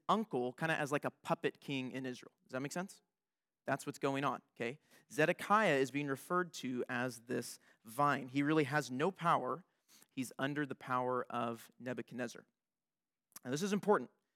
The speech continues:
Track with me here. This is the way the Hebrew Bible does things like this. And just, I know we're English, and so this isn't the way we normally do things, but this is the way they normally do things. This is what we call a chiasm, okay?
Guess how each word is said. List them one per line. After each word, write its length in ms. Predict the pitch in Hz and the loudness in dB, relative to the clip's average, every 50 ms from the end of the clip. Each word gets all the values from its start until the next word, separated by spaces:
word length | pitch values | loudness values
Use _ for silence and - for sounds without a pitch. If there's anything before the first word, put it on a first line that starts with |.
| _ _ - | _ _ -2
Track 200 | 156 156 - - | -2 0 2 0
with 140 | 190 - | 0 0
me 100 | 165 143 | 0 -2
here. 180 | 120 120 151 - _ _ _ _ - - - - | -2 -4 -6 -8 _ _ _ _ -20 -20 -14 -10
This 120 | 147 147 | -8 -6
is 60 | 185 | 0
the 60 | 202 | 4
way 80 | 214 202 | 4 4
the 80 | 185 165 | 4 4
Hebrew 260 | 151 196 180 196 180 | 2 2 2 4 6
Bible 300 | 160 160 165 165 160 151 | 6 6 6 6 4 2
does 240 | 127 147 147 135 - | 4 4 2 4 0
things 240 | - 127 127 117 | -4 -6 -6 -6
like 160 | 123 123 - - | -6 -8 -6 -8
this. 220 | 101 - - - | -10 -10 -8 -6
And 200 | 131 135 127 - | -6 -6 -6 -4
just, 260 | - 160 156 - - - _ _ _ _ _ _ _ _ _ _ _ _ _ _ _ - | -4 -4 -4 -4 -6 -10 _ _ _ _ _ _ _ _ _ _ _ _ _ _ _ -4
I 80 | 127 139 | -2 0
know 380 | 151 156 165 160 165 165 160 - - - _ _ _ _ | 2 4 4 4 2 0 -4 -8 -16 -20 _ _ _ _
we're 220 | 135 147 156 156 - - | -2 0 0 0 0 0
English, 480 | 160 170 180 180 180 180 175 175 - | 0 0 2 4 4 4 2 0 -4
and 120 | 156 143 135 | -8 -8 -8
so 80 | 139 135 | -6 -6
this 180 | 135 143 151 | -4 -4 -6
isn't 180 | 151 160 170 156 | -6 -8 -6 -4
the 80 | 160 | 0
way 240 | 156 170 170 175 175 | 2 4 4 4 4
we 80 | 175 175 | 2 0
normally 320 | 160 170 180 180 175 170 | 0 0 0 0 0 0
do 160 | 151 151 165 | 0 0 0
things, 360 | 170 - 170 160 160 165 147 135 | 0 0 -2 -2 -2 -4 -6 -2
but 200 | 123 139 131 - _ | 0 0 0 0 _
this 140 | - 151 147 | -6 -6 -4
is 80 | 151 147 | -4 -2
the 60 | 147 | 0
way 200 | 147 143 143 139 | 2 2 2 2
they 140 | 123 139 135 | 2 0 0
normally 320 | 131 131 127 123 127 120 | 0 -2 -2 -4 -6 -8
do 120 | - 123 | -10 -12
things. 220 | 123 - - - - | -12 -12 -14 -14 -12
This 80 | 147 | -6
is 60 | 143 175 | -4 -2
what 80 | 160 | -2
we 60 | 156 | -2
call 180 | - 165 165 147 | 0 2 2 2
a 60 | 127 | 2
chiasm, 560 | - - - 190 180 156 127 120 120 - - - _ | 2 -2 -2 2 4 4 2 2 -2 -8 -12 -16 _
okay? 240 | - 127 123 165 - | -6 -6 -6 -6 -8